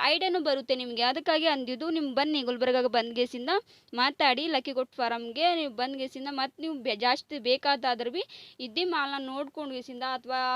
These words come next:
ಬ-, ಇದ್ದಿ ಮಾಲ್ಕಿನ ಇನ್ನ, ಆ, ಕಿಡ್ಸ್ ಬೇಕು ಅಂತಂದ್ರೆ ಕಿಡ್ಸ್ ಬಿ ಸಿಗುತ್ತೆ. ಮತ್ತೆ ನಿಮಗೆ, ಆ, ಜಾಸ್ತಿ ಬೇಕು, ಇವು ಇದ್ದಿ ಮಾಲ್ ತೊಗೊಂಡು ಹೋದ್ರ ಮೇಲೆ ಇನ್-, ಇನ್ನ ಇಷ್ಟ ಆಯ್ತಂದ್ರೆ ಮತ್ತೆ ಬುಕಿಂಗ್ ಮಾಡ್ಬೋದು. ಯಾಕಂತಂದ್ರೆ ನಿಮಗೆ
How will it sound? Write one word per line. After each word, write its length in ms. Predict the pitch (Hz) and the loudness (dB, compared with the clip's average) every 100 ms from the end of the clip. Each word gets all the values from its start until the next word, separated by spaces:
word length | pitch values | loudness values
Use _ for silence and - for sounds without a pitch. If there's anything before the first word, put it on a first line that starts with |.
| 254 | 0
ಬ-, 160 | 247 208 | -2 -6
ಇದ್ದಿ 260 | 247 226 294 | -10 -8 -8
ಮಾಲ್ಕಿನ 420 | 294 269 277 277 | -8 -8 -10 -10
ಇನ್ನ, 220 | 285 285 - _ - | -10 -10 -14 _ -10
ಆ, 140 | 262 269 | -6 -4
ಕಿಡ್ಸ್ 320 | 370 370 - | -4 -8 -4
ಬೇಕು 240 | 320 294 | -4 -4
ಅಂತಂದ್ರೆ 380 | 277 269 254 269 | -6 -6 -4 -4
ಕಿಡ್ಸ್ 340 | 285 311 - | -4 -8 -10
ಬಿ 120 | 359 339 | -10 -8
ಸಿಗುತ್ತೆ. 460 | 311 254 240 277 | -6 -6 -4 -4
ಮತ್ತೆ 300 | 254 269 247 | -4 -6 -10
ನಿಮಗೆ, 260 | 277 277 285 | -10 -2 0
ಆ, 460 | 285 277 262 262 | 2 0 -2 -2
ಜಾಸ್ತಿ 360 | 254 285 302 320 | -2 -2 -4 -4
ಬೇಕು, 300 | 277 262 277 | -2 -2 -2
ಇವು 140 | 269 | -8
ಇದ್ದಿ 240 | 277 214 302 | -8 -8 -8
ಮಾಲ್ 240 | 285 269 | -8 -6
ತೊಗೊಂಡು 260 | 247 269 277 | -6 -6 -6
ಹೋದ್ರ 180 | 254 262 | -6 -8
ಮೇಲೆ 220 | 262 262 | -10 -8
ಇನ್-, 180 | 254 254 | -8 -8
ಇನ್ನ 160 | 285 | -6
ಇಷ್ಟ 240 | 330 294 - | -6 -6 -4
ಆಯ್ತಂದ್ರೆ 340 | 247 247 240 254 | -4 -6 -10 -10
ಮತ್ತೆ 240 | 247 247 | -10 -10
ಬುಕಿಂಗ್ 360 | 233 277 320 311 | -8 -4 -2 0
ಮಾಡ್ಬೋದು. 400 | 247 208 220 247 | -2 -2 -4 0
ಯಾಕಂತಂದ್ರೆ 640 | 277 339 320 320 311 330 | 0 -2 -6 -8 -6 -6
ನಿಮಗೆ 240 | 320 320 | -6 -6